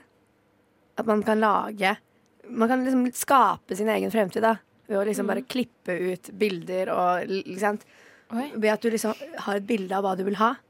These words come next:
Speaker 3: Ja.
Speaker 1: og så kommer det, og du trenger ikke å tenke på det annet enn at du ønsker deg det, liksom,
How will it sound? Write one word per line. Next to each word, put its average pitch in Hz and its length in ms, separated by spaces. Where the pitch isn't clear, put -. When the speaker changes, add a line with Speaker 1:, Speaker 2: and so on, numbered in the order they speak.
Speaker 3:
Ja. 233 140
Speaker 1:
og 220 60
så 254 80
kommer 180 460
det, 196 120
og 262 80
du 294 80
trenger 285 200
ikke 269 60
å 320 100
tenke 233 240
på 202 160
det 196 200
annet 190 320
enn 190 100
at 180 100
du 208 120
ønsker 196 400
deg 175 120
det, 185 200
liksom, 277 200